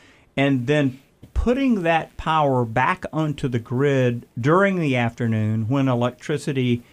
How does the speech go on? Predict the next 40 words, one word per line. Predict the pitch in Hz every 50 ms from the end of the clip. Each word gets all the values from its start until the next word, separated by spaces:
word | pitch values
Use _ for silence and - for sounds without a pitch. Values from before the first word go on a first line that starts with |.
| - - - - _ _ _
is | - 147 147 139 135 127 131
expensive. | 110 - - - - - - 165 160 156 - - - 101 107 110 127
And | 131 135
I | 147 170
know | 226 277 285
most | 220 151 143 160 180 196 190 -
people | - 180 170 165 - 170 151 139 139 135 139 131 131 - - - _ _ _ _ _ _
out | - 135 151 170 175 175 -
there, | - 139 131 131 131 127 127 131 131
they're | 120 120 156 160
not | 175 226 277 277 -
really | 208 220 214 190 165 135
thinking | 123 - - 175 175 175 - - 170 151 139
about | 131 120 113 117 117 117 117 117 120 120 - -
the | 131 127
time | 120 - - - 160 160 160 156
of | 151 143 123 113
day | 127 123 123 120 123 123 120 123 123 123 131 127 - _ _ -
for | 151 143 143
electricity | 139 127 123 123 120 - - 156 143 135 - 139 139 135 135
because | 127 123 123 - - 143 135 131 135 123 113 120 120
they | 131 139 156
pay | 160 156 - 165 156 151
the | 139 139
same | 127 - - 139 135 135 131 123
rate | 123 127 123 123 123 123
whether | 123 127 127 120 120 120
it's | 120 -
at | 123 - -
two | - 147 143
in | 139 135
the | 127 120
afternoon | 120 120 120 - 123 117 120 117 117 113 113 - - - - - - - _ -
or | - 135 131
two | 127 131 - - 190 185
in | 175 139
the | 123 113
morning. | 110 113 117 131 143 139 131 120 104 101 101 98 - - - - - - _ _ -
But | 135 151 147 - - - _ _ _ _ _ _ _ _
it, | - 165 - -